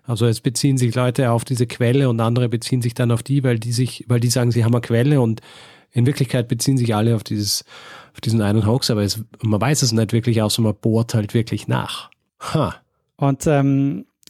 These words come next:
Speaker 2: es ist also so, diese, diese Tierprozesse gegen Schädlinge, da kann man relativ sicher sagen, dass die dem Genre der fiktiven Prozesse zuzuordnen sind.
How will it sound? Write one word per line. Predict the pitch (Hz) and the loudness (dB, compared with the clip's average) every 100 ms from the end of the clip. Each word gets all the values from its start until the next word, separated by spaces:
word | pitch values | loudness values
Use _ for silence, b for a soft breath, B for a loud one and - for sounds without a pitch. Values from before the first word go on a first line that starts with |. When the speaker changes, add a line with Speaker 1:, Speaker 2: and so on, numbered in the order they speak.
| - 147 | -4 -4
Speaker 2:
es | - | 0
ist | 190 214 | 0 0
also | 156 160 | 0 0
so, | 139 170 175 | 2 2 2
diese, | 147 160 151 147 143 151 196 | 2 0 2 2 2 0 -2
diese | 143 143 135 | 0 0 0
Tierprozesse | - 202 208 175 175 - 151 | 0 0 0 0 0 0 0
gegen | 135 127 | 0 0
Schädlinge, | - 151 180 190 175 170 | 0 0 2 2 2 2
da | 147 143 | 0 0
kann | 165 147 | 0 2
man | 139 139 | 2 2
relativ | 139 151 165 139 | 2 2 0 -2
sicher | - 185 196 | -4 -2 -2
sagen, | 170 156 151 160 151 | 0 0 0 0 0
dass | 139 135 - | 0 -2 -2
die | 156 | 0
dem | 147 139 | 2 0
Genre | - 139 143 147 123 | 0 2 4 2 2
der | 127 127 131 | 2 2 0
fiktiven | - - - 180 - | -2 -2 0 -2 0
Prozesse | 139 - 170 - 175 | -2 0 0 -2 -4
zuzuordnen | 196 - 165 160 165 | -4 -2 -2 0 -2
sind. | 175 190 | -2 -4